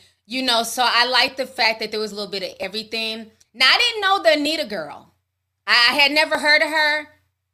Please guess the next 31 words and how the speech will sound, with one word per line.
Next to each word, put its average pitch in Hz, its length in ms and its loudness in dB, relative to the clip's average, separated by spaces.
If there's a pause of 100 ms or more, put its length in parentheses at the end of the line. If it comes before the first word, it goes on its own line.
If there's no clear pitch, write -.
Stray 320 340 2
Kids, 269 300 -4
that's 233 180 2
their 262 100 -6
name. 226 240 -2
Thank 247 280 -2
you, 226 80 -10
Stray 233 300 -2
Kids. 202 500 -12 (260)
They 233 180 0
did 247 200 -6
their 233 160 -2
thing. 214 340 -6
I 226 120 2
didn't 339 180 0
know 349 180 2
the 320 100 0
Anita 311 280 -6
girl. 294 400 -2 (400)
Somebody 302 420 2
told 302 140 -8
me 269 60 -6
she's 277 200 -6
like 240 160 0
the 220 100 -8
ratchet 226 520 -2
Shakira. 277 720 -4
I'm 247 140 0
here 247 180 -2
for 196 120 -12
her. 165 280 -14